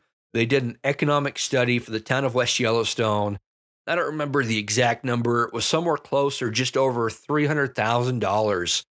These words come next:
that the bobcats along the Madison River or in Yellowstone,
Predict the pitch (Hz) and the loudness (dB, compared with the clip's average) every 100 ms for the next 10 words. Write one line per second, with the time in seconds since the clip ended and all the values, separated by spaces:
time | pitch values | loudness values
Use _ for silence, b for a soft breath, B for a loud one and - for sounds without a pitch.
0 | _ _ _ - 110 101 107 120 - 107 | _ _ _ -4 -2 0 0 -2 -2 -2
1 | 95 - - - - _ _ _ 104 110 | -2 0 -2 -2 -4 _ _ _ -2 0
2 | 120 110 104 107 117 113 117 110 110 113 | 2 0 0 2 2 0 0 -2 0 0
3 | 110 107 104 120 143 151 - 117 92 110 | 2 0 0 0 0 0 0 -2 0 0